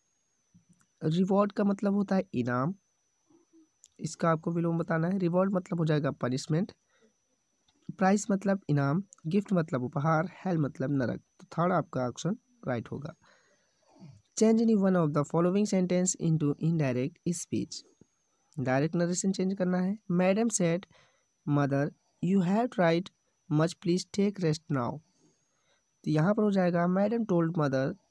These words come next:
that she had tried much, she should take rest then।" ये आपका सेंटेंस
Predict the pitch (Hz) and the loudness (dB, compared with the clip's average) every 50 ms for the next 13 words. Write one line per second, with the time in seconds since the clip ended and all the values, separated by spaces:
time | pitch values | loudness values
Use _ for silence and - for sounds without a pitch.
0 | - 143 143 143 143 147 - - - - - - - - 214 208 185 151 147 165 | -8 -4 -2 0 0 -2 -2 -6 -8 -6 -4 -2 -2 0 0 0 0 0 0 0
1 | 151 143 139 143 165 196 - _ _ _ _ _ _ _ _ _ _ _ _ _ | 2 2 2 0 -2 -4 -8 _ _ _ _ _ _ _ _ _ _ _ _ _
2 | _ _ - _ _ _ _ _ _ _ _ _ _ _ - 170 151 147 175 202 | _ _ -20 _ _ _ _ _ _ _ _ _ _ _ -2 2 2 4 4 4
3 | 202 202 190 175 160 165 170 - - - _ _ _ - - - - - 202 208 | 4 4 4 4 4 2 0 -4 -8 -14 _ _ _ -10 -6 -4 -2 0 2 0
4 | 202 190 - - 160 147 156 156 - 147 143 135 143 - _ _ _ - 151 151 | 0 0 0 0 0 -2 -2 -2 0 2 2 2 0 -2 _ _ _ -4 -2 0
5 | 143 135 135 - - - - _ - - - 131 123 120 107 104 104 - - _ | 0 0 0 -2 -4 -10 -20 _ -16 -10 -8 -4 -2 -2 -2 -2 -4 -8 -12 _
6 | _ _ - - 143 151 139 127 120 - 135 131 - 127 117 117 - 127 170 208 | _ _ -8 -4 -2 0 0 0 -2 -4 -6 -6 -4 -4 -4 -2 -2 -2 -2 -2
7 | - - - | -2 -4 -6